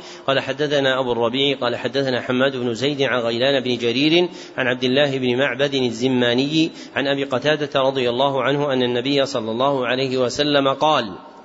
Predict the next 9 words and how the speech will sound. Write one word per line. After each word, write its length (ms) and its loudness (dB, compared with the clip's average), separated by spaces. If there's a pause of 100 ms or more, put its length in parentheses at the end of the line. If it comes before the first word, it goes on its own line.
(520)
صيام 680 2
يوم 400 4
عاشوراء 920 2 (460)
إني 540 4
أحتسب 580 -2
على 280 2
الله 640 0
عز 300 -2
وجل 580 2